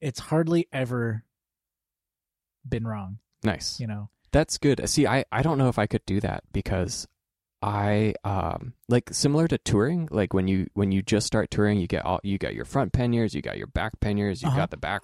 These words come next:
Speaker 2: roller that's another duffel bag that you chuck on top of your rear rack,
Speaker 1: Right.
Speaker 2: and you're like, "I'm invincible. I'm gonna bring X, Y, Z, and the kitchen sink."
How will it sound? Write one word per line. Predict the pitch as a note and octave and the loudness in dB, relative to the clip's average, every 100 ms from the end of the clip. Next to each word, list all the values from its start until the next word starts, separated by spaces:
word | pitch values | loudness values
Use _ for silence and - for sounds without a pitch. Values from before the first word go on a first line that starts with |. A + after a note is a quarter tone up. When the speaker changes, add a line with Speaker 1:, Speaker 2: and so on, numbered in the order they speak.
| - | -4
Speaker 2:
roller | G2+ A2 G#2+ | 0 2 2
that's | G2 F#2 | 0 -4
another | - F2 B1+ | -6 -6 -4
duffel | F2 - | -4 -4
bag | G2+ G2+ G2 | -2 -2 -4
that | A#1 | -6
you | |
chuck | B1+ D2 - | -8 -8 -6
on | D#2+ | -6
top | - D2+ | -4 -6
of | D2 | -6
your | B1 | -6
rear | E2+ G2+ | -2 0
rack, | G2+ G2+ G#2 | 2 0 0
Speaker 1:
Right. | C3 A#2+ | -2 -2
Speaker 2:
and | - | -2
you're | A2 F#2 | -2 0
like, | F2+ - | 0 -2
"I'm | F3 C#3+ | 0 2
invincible. | C3 B2 - - F#2+ G#2+ | 0 -2 -4 -4 -4 -2
I'm | D3+ | 0
gonna | A2+ F#2+ | 0 0
bring | F#2+ A2 - | 2 0 0
X, | G2 - - | -4 -4 -2
Y, | A#2 B2 | 0 0
Z, | G#2 D3 A2 | 0 0 0
and | D3 G#3 B2 | 2 2 4
the | G#2 | 0
kitchen | A#2 G2+ | 0 -2
sink." | G2 F2 D#2 | -2 -2 -4